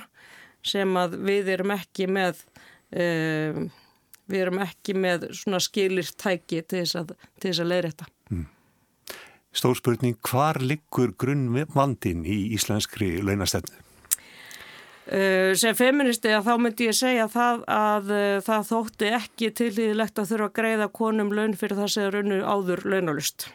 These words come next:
Speaker 1: Eh, þess vegna erum við að sjá það að, eh, umönnunarstörf,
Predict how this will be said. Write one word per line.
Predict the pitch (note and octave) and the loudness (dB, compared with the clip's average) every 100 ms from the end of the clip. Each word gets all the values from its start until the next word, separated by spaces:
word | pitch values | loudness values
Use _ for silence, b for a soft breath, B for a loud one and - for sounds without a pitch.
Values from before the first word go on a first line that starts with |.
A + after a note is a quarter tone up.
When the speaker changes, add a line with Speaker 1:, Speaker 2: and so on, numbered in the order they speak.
| B B _ B B B B _ - | B B _ B B B B _ -6
Speaker 1:
Eh, | F3+ E3+ D#3+ | -2 -2 -2
þess | E3+ A3 A#3+ | 0 2 2
vegna | G#3+ G#3+ G#3 | 0 0 0
erum | G#3+ G3+ | 2 0
við | G3 | 0
að | F#3 | 0
sjá | A3+ G#3 | 0 0
það | F#3 F#3+ E3 A3+ A#3 | 0 0 0 0 -4
að, | G#3 G3+ F#3+ F3+ F#3 | -4 0 0 -2 0
eh, | F3+ F3+ - G#3 | 0 -2 -2 0
umönnunarstörf, | G#3+ G#3 G3+ G3 F3+ D#3+ F3 E3 A#3+ - | 2 2 2 2 2 0 0 -2 -4 -8